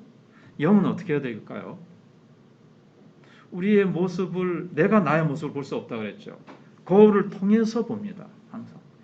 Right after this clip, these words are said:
"야, 나 여기 뭐 묻었나? 여기 얼굴 괜찮아?" 다른 사람 통해서 하죠. 손가락에 눈, 눈이 있으면 요리 보고, "어? 여기 뭐 묻었구나."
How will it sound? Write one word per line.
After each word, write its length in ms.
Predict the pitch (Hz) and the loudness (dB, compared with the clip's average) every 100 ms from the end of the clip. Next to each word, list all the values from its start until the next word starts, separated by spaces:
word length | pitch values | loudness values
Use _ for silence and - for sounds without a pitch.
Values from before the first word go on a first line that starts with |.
| - | -8
"야, 100 | 180 | -4
나 180 | 180 196 | 0 0
여기 140 | 190 | 0
뭐 140 | 180 175 | 0 0
묻었나? 420 | 190 208 190 180 | 2 0 2 2
여기 100 | 170 | 2
얼굴 240 | 170 180 | 0 0
괜찮아?" 480 | 160 160 180 214 262 - - - | -2 0 2 0 0 -6 -18 -10
다른 220 | 147 220 | -2 2
사람 260 | 220 233 220 | 2 0 -2
통해서 460 | 247 262 214 165 - - - - - - - - - | 0 2 0 -6 -10 -16 -20 -20 -20 -20 -20 -20 -10
하죠. 340 | 135 120 104 - - _ _ - - 196 | -10 -8 -12 -16 -20 _ _ -20 -12 -6
손가락에 520 | 226 233 233 226 214 | -2 0 2 4 2
눈, 280 | 175 170 - - - _ - - - | 0 -2 -4 -12 -20 _ -20 -20 -12
눈이 240 | 143 196 | -4 0
있으면 420 | 185 175 170 143 - - - _ _ - - | 0 -2 -6 -6 -8 -16 -20 _ _ -20 -12
요리 300 | 160 165 160 | -6 -4 -4
보고, 340 | 147 135 139 | -6 -8 -8
"어? 200 | 208 - | -10 -8
여기 120 | 160 165 | -10 -8
뭐 120 | 151 | -8
묻었구나." 500 | 139 143 - 117 87 | -8 -10 -10 -14 -16